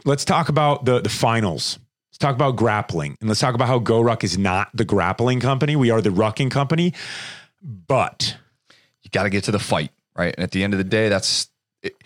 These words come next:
Speaker 2: we did a lot of walking, we did a lot of pushing and pulling,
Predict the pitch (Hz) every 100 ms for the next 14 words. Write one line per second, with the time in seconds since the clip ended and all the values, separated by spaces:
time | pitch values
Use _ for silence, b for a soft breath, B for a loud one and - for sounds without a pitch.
0 | B - 190 180 120 120 120 113 107 98
1 | 120 110 - 120 110 104 101 110 117 107
2 | 117 110 107 95 95